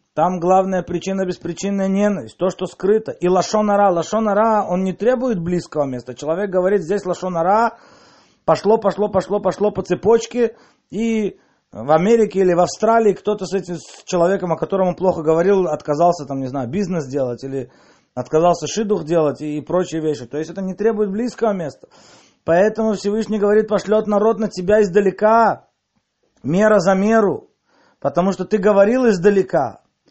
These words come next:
и это у тебя было скрыто, как орёл налетит». Как орёл, это, а, символ Исава, пошли в Эдом, далёкую страну, нар-, народ языка, которого ты не понимаешь, то есть всё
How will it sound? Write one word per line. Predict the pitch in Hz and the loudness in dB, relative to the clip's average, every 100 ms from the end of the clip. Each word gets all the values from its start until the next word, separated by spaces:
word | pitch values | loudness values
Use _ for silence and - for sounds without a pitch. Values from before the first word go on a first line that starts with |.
| _ _ - | _ _ 0
и | 180 | 0
это | 214 214 | 2 0
у | |
тебя | 202 202 214 | 0 -2 0
было | 208 | 0
скрыто, | 185 - 226 190 | -2 -4 -2 0
как | 202 - | 0 2
орёл | 190 185 220 254 | 2 4 6 4
налетит». | 240 220 202 180 160 | 2 2 0 -2 -4
Как | 165 160 | -4 -2
орёл, | 170 190 220 226 208 _ _ _ _ - | 0 2 2 2 -2 _ _ _ _ 0
это, | 165 185 190 190 196 - _ _ _ | 0 4 4 4 4 -2 _ _ _
а, | - 143 147 | -4 0 2
символ | 147 - 208 208 208 | 0 -4 -2 0 0
Исава, | 180 - 208 233 214 156 | 0 2 4 4 4 0
пошли | 139 - 190 | -2 -4 -2
в | 180 | 0
Эдом, | 160 226 202 | 2 2 4
далёкую | 143 165 226 233 190 | 2 4 2 0 -4
страну, | 175 151 | -4 0
нар-, | 170 170 | -2 0
народ | 165 185 208 | 0 0 0
языка, | 190 170 214 | -6 -2 -2
которого | 208 214 202 | -2 -2 -4
ты | 208 | -4
не | 202 | -6
понимаешь, | 196 185 208 220 | -6 -4 -4 -4
то | 175 | -6
есть | - | -2
всё | 220 | -2